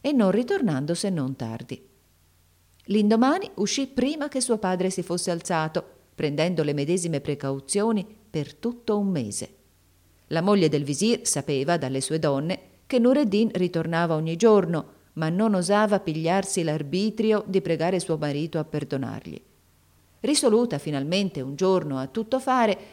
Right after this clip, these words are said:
disse al visir: "Signore, io non ho osato finora prendermi la libertà di parlarvi di vostro figlio, ma oggi vi supplico permettermi di chiedervi che cosa pretendete fare di lui."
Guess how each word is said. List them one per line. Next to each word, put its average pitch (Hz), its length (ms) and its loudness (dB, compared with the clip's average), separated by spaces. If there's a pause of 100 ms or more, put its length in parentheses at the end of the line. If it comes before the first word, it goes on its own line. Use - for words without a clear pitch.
disse 156 380 -2
al 139 100 -4
visir: 139 420 -4 (1080)
"Signore, 202 680 4
io 240 200 4
non 202 160 2
ho 190 100 4
osato 208 420 2
finora 185 460 0
prendermi 185 480 0
la 180 100 2
libertà 180 720 0
di 185 160 -2
parlarvi 180 500 0
di 175 100 -2
vostro 175 340 -2
figlio, 175 420 -2 (540)
ma 233 180 4
oggi 240 200 6
vi 208 120 2
supplico 208 480 2
permettermi 214 800 0
di 226 160 -2
chiedervi 226 580 2
che 240 180 2
cosa 247 300 4
pretendete 220 580 2
fare 233 320 2
di 196 120 0
lui." 131 300 -4